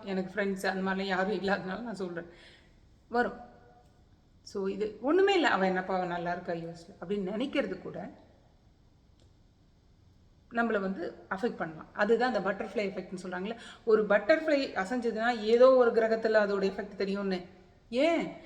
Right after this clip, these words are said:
ஏன்னா நிலை பொருள் நிலைச்சுதானே இருக்கு. இந்த பிரபஞ்சம் தான் அசையுது. இந்த விண்கலத்திலிருந்து தான் அசைய ஆரம்பிக்கிறோம். விண்ணிலிருந்து தான் நம்ம விண்ணு, காத்து, காத்து தான் அசையுது.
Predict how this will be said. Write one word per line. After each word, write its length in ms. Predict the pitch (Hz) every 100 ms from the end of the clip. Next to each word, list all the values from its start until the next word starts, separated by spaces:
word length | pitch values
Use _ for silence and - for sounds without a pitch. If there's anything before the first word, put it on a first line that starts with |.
| - - -
ஏன்னா 200 | 240 330
நிலை 400 | 240 285 381 392
பொருள் 340 | - 311 359
நிலைச்சுதானே 480 | 302 302 330 320 320
இருக்கு. 680 | 277 247 247 190 - - - - _
இந்த 180 | 269
பிரபஞ்சம் 500 | 277 254 240 349 349
தான் 240 | 311 339 262
அசையுது. 360 | 247 202 180 - -
இந்த 420 | 180 175 175 - - - - _ _ _ _ _ _ -
விண்கலத்திலிருந்து 880 | 185 285 359 339 302 - 262 269 277
தான் 260 | 320 320 247
அசைய 200 | 311 262
ஆரம்பிக்கிறோம். 400 | 202 175 175 170
விண்ணிலிருந்து 600 | 247 302 302 294 277 285
தான் 140 | 302
நம்ம 180 | 254 226
விண்ணு, 360 | 214 226 226
காத்து, 520 | 226 208 208 208 233 -
காத்து 420 | 226 277 311 320
தான் 220 | 330 294
அசையுது. 300 | 277 262 185